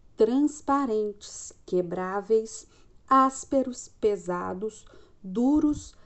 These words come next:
fáceis de modelar ou resistentes. A seguir, listamos alguns desses materiais. Vidro, produzido por meio de uma técnica muito antiga.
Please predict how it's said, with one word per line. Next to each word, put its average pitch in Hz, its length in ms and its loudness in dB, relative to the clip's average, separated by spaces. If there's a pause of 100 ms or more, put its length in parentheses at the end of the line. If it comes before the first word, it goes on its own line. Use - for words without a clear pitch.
(120)
fáceis 311 580 0
de - 80 6
modelar 277 800 2 (380)
ou 370 180 8
resistentes. 359 1120 -2 (480)
A 185 160 0
seguir, 202 600 -2 (220)
listamos 262 480 2
alguns 277 400 4
desses 294 320 -4
materiais. 294 840 0 (1080)
Vidro, 208 580 2 (400)
produzido 220 560 4
por 269 180 -2
meio 240 300 0
de 269 100 -4
uma 247 140 2
técnica 269 600 2
muito 339 540 8
antiga. 311 580 0